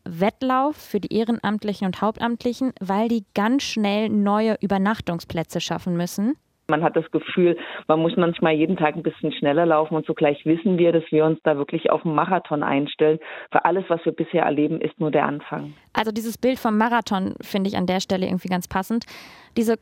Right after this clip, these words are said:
Speaker 1: kurzfristigen Massenunterbringungen, von denen ich eben gesprochen habe, die sind natürlich keine dauerhafte Lösung. Und auch bei den privaten, äh,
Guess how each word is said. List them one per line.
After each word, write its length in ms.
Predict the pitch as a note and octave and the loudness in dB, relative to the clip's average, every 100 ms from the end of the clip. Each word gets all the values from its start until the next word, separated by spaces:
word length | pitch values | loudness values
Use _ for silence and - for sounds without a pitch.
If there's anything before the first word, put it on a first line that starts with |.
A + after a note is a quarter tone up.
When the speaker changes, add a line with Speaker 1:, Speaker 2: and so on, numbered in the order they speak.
| _ | _
Speaker 1:
kurzfristigen 840 | - C#4+ D#4+ - C4+ - A#3 A3 - - | 0 0 0 -4 -4 -2 -2 -2 -4 -4
Massenunterbringungen, 1300 | G#3 G#3+ C4 - C4+ C#4 C#4+ A#3+ C4+ C4+ C4 C4+ C#4+ | 0 0 0 -4 -2 0 0 0 0 0 0 0 -2
von 160 | A#3+ A3 | -2 0
denen 140 | A#3 | 0
ich 100 | - | -2
eben 180 | A3+ A#3+ | -2 -2
gesprochen 460 | A3 - A3 A#3 | -4 -4 -2 0
habe, 100 | G#3+ G3+ | 0 0
die 60 | G3+ | -2
sind 120 | A3 | 0
natürlich 420 | G#3 G3+ F#3+ - _ - | -2 -2 -4 -6 _ -20
keine 400 | - F#3+ G#3 A3+ | -6 0 2 0
dauerhafte 480 | - A#3 A#3+ A#3 A3+ | 0 0 0 0 0
Lösung. 400 | A3+ A#3+ B3 C4 - - - - - | 0 2 0 -2 -6 -20 -20 -20 -6
Und 160 | G#3+ | -2
auch 140 | G3+ A3+ | 0 0
bei 140 | A#3 | 0
den 120 | A3+ | 0
privaten, 840 | A3 B3 G#3 A3 C4+ A#3 G#3 G3 - G1+ G1+ | -2 -2 0 0 0 0 -2 -4 -6 -14 -14
äh, 320 | - - | -14 -12